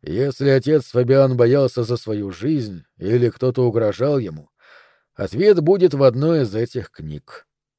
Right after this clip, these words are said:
Гарсия медленно выдохнул. "Чтобы прочитать все их, нам нужны дополнительные силы". "Может быть", — сказал Хантер, возвращая на место первый том справа.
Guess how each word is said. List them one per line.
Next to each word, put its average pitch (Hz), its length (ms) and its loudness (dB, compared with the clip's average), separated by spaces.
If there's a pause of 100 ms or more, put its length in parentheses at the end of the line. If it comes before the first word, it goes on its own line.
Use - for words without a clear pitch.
(220)
Гарсия 123 640 0
медленно 135 500 0
выдохнул. 95 520 -4 (440)
"Чтобы 147 440 0
прочитать 135 600 0
все 196 320 -4
их, - 300 -8
нам 170 320 0
нужны 196 400 0
дополнительные 196 960 0
силы". 170 440 -4 (800)
"Может 151 460 -6
быть", — 87 320 -14 (260)
сказал 107 420 -4
Хантер, 156 420 -2 (400)
возвращая 131 560 2
на 127 120 2
место 151 360 -2
первый 135 380 0
том 127 200 -4
справа. - 480 -14